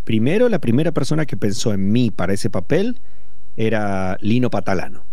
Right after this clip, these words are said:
el dueño del Maipo. Eh, la segunda persona que pensó fu-, en eso fue Elio Marchi, que era su mano derecha. Después vino Gustavo Yankelevich, atrás.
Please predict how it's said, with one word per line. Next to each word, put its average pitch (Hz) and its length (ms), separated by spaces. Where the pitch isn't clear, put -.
el 107 140
dueño 113 240
del 92 140
Maipo. - 420
Eh, 98 880
la 113 180
segunda 180 360
persona 170 420
que 123 120
pensó 117 1040
fu-, - 180
en 120 160
eso 180 360
fue 131 420
Elio 117 200
Marchi, 143 360
que 113 120
era 110 100
su 110 100
mano 110 220
derecha. 95 460
Después 196 300
vino 180 160
Gustavo 127 320
Yankelevich, 135 720
atrás. - 640